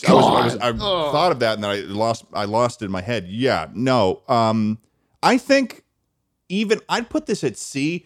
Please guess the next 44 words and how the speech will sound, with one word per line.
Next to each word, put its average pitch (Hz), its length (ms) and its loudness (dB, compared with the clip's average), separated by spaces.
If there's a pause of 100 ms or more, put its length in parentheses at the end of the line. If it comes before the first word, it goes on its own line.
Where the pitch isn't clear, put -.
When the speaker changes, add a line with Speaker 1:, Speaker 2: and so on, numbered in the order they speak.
(160)
Speaker 1:
just 156 260 -6
because 160 300 -4
of 110 140 -6
the, 98 100 -10 (180)
how 110 400 -4 (120)
tarnished 120 480 -6
the 101 60 -8
brand 98 480 -6
has 95 160 -8
become 87 640 -12 (260)
Speaker 2:
That's - 180 -2
Speaker 1:
because 113 240 -2
Speaker 2:
fair. 113 40 -2
Speaker 1:
of 90 100 -6
that 78 220 -4
show. 69 380 -6
And 113 120 -6
for 143 100 0
Speaker 2:
That's 170 120 2
Speaker 1:
those 240 80 2
Speaker 2:
fair. 208 80 2
Speaker 1:
of 170 80 -6
you 131 60 -6
who 120 80 -2
don't 110 220 -4
know 123 180 0
about 95 260 -2
this, 90 200 -6 (340)
the 120 80 -8
Fairly 196 360 -2
Odd 151 220 0
Parents, 95 520 -6 (280)
I - 80 -14
don't 202 80 -10
know 185 140 -6
who 139 80 -2
the 131 100 -4 (180)
fuck 143 220 -2
thought 127 220 -2
this 117 140 -10
was 98 140 -6
a 92 60 -6
good 85 140 -6
idea. 78 380 -8